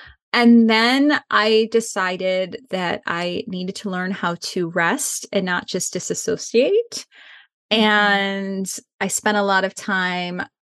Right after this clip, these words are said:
Speaker 1: lying on the couch, reading books, and trying not to feel guilty about it. I'm actually
Speaker 2: Mm-hmm.
Speaker 1: still spending time on that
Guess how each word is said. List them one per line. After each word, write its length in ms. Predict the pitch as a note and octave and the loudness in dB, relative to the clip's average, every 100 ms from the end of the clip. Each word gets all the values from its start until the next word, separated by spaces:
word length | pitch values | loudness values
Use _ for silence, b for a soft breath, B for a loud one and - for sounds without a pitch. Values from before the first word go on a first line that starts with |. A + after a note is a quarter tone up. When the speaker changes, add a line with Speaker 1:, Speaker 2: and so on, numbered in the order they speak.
| _ - | _ -2
Speaker 1:
lying 360 | G3 F3+ F#3+ | 0 0 -2
on 60 | F#3+ | -4
the 80 | G3 | -6
couch, 600 | - F3 F3 - - F#3 | -4 -2 -2 -4 -6 -2
reading 340 | F3+ F3 F3 | -2 -2 -2
books, 420 | E3+ E3+ - - | -2 -2 -2 -4
and 100 | F#3 | -4
trying 320 | - F3+ F3 | -2 -4 -2
not 180 | F3 E3+ | -4 -6
to 80 | - | -6
feel 180 | - F3 | -4 -4
guilty 400 | E3+ D#3+ - F3+ | -4 -6 -4 -6
about 260 | F3+ E3+ | -4 -4
it. 220 | B3 G4+ - _ - | -4 -6 -10 _ -4
I'm 120 | A3 | 0
actually 220 | G#3+ - A3+ | 0 0 -2
Speaker 2:
Mm-hmm. 40 | |
Speaker 1:
still 200 | F#3+ G3 | 0 0
spending 320 | G3+ F#3+ E3+ F3+ | 0 -2 -4 -6
time 260 | D#3 E3 | -8 -8
on 160 | D#3+ D#3 | -8 -8
that 460 | - - B3+ A4+ | -8 -6 -8 -8